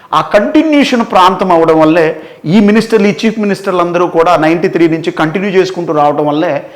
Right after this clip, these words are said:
ఈ రోజున సైబరాబాద్ డెవలప్‌మెంట్ అథారిటీ ప్రజలకు అందుబాటులోకి వచ్చింది. దాదాపు ఇరవై ఐదు సంవత్సరాల నుంచి ముప్పై సంవత్సరాలు పట్టింది అనటంలో ఎలాంటి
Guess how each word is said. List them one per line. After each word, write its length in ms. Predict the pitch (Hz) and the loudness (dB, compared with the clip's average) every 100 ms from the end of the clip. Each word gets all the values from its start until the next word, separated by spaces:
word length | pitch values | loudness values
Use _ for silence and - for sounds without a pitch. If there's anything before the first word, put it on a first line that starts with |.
| - - | -20 -2
ఈ 40 | 139 151 | 2 2
రోజున 260 | 165 170 151 | 2 0 0
సైబరాబాద్ 500 | 147 143 156 151 143 135 | 2 4 4 6 4 4
డెవలప్‌మెంట్ 420 | 135 139 143 139 131 | 2 2 -2 -4 -2
అథారిటీ 400 | 139 135 135 147 143 | 0 -2 -2 -6 -4
ప్రజలకు 360 | 127 135 135 120 | -6 -4 -4 -6
అందుబాటులోకి 500 | 120 127 131 131 120 123 | -6 -2 -2 -2 -6 -6
వచ్చింది. 300 | - 156 226 - - - 135 | -8 -10 -10 -16 -20 -4 0
దాదాపు 340 | 139 190 208 170 135 | 4 2 2 -2 0
ఇరవై 260 | 147 143 147 139 | 2 2 2 0
ఐదు 120 | 131 127 | -2 -6
సంవత్సరాల 400 | 147 151 175 165 160 | -6 -6 -4 -2 -2
నుంచి 140 | 160 135 | -4 -6
ముప్పై 240 | 139 139 135 - | -8 -4 -6 -6
సంవత్సరాలు 400 | 139 139 151 147 | -10 -4 -4 -4
పట్టింది 380 | 131 - 151 151 139 | -8 -6 -4 -2 -2
అనటంలో 400 | 127 135 143 131 - - - _ 131 | -2 -4 -2 -4 -8 -20 -20 _ -2
ఎలాంటి 320 | 131 156 170 | 0 0 -2